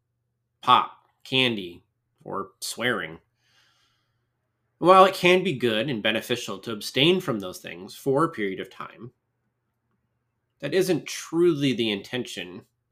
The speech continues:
of the Lenten fast. The Lenten fast is about a type of self-denial that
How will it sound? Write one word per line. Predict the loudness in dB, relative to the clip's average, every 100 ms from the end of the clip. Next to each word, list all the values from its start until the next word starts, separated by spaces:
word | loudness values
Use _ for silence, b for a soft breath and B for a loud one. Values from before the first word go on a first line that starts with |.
| -16
of | -8
the | -6
Lenten | -4 -6 -8 -12
fast. | -10 -8 -8 -10 -18 -20 -20 _ _ _ _ _ _ b b b b b b b _ _ _ 2
The |
Lenten | 4 6 4
fast | 2 6 6 6 -2
is | -2
about | 2 4
a |
type | 4 2 2
of | 2
self-denial | -2 -4 -6 -6 -4 0 0 0 -2 0
that | -2